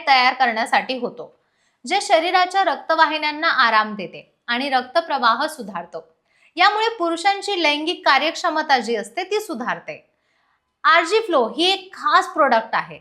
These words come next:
जे एल-आर्जिनिनच्या प्रभावी रूपात कार्य करते. आरजी फ्लो वापरल्याने आपल्या शरीराला रक्तप्रवाह सुधारतो, ज्यामुळे नपुंसकतेची समस्या कमी होण्यास मदत होते. हे प्रॉडक्ट अधिक सुरक्षित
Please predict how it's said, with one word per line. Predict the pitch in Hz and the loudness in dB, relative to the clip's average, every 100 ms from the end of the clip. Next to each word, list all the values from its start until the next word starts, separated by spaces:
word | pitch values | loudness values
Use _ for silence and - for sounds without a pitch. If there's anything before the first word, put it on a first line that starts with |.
| _ | _
जे | 196 302 294 - 247 | -2 0 0 0 2
एल-आर्जिनिनच्या | 320 349 302 262 233 269 240 233 233 254 | 2 2 4 4 2 -4 -4 -6 -2 -2
प्रभावी | 254 220 240 247 339 | 0 -2 0 0 0
रूपात | 320 247 302 294 | -2 2 0 2
कार्य | 220 175 170 | -2 -2 -6
करते. | 170 156 - - _ _ _ _ _ - | -8 -8 -12 -20 _ _ _ _ _ 2
आरजी | 311 339 415 466 | 4 4 2 0
फ्लो | 403 440 | 0 0
वापरल्याने | 381 254 - 294 285 220 247 233 | 2 2 0 -2 0 -2 -4 -6
आपल्या | 233 269 302 | -6 -2 -2
शरीराला | 311 294 262 311 285 226 247 | 0 -2 0 2 2 2 0
रक्तप्रवाह | 247 247 339 339 311 302 302 320 | -2 -4 -6 -2 0 2 2 -2
सुधारतो, | 320 277 294 - 285 - _ _ 220 | -4 -2 -2 -2 -6 -8 _ _ 0
ज्यामुळे | 277 262 262 | 2 2 0
नपुंसकतेची | 247 240 254 247 254 - 262 254 269 | -2 -4 -4 -6 -8 -8 -12 -10 -8
समस्या | - 226 233 - 254 | -4 -2 -2 -2 -4
कमी | - 226 285 | -2 -4 -2
होण्यास | 339 349 359 339 | 0 0 0 -2
मदत | 330 330 330 | 0 0 -2
होते. | 311 339 - _ _ 403 | -8 -8 -10 _ _ -6
हे | |
प्रॉडक्ट | 415 339 311 285 294 - | 0 2 4 4 2 -2
अधिक | 285 370 381 | -2 -2 -6
सुरक्षित | - 330 359 359 247 | -4 2 2 0 -8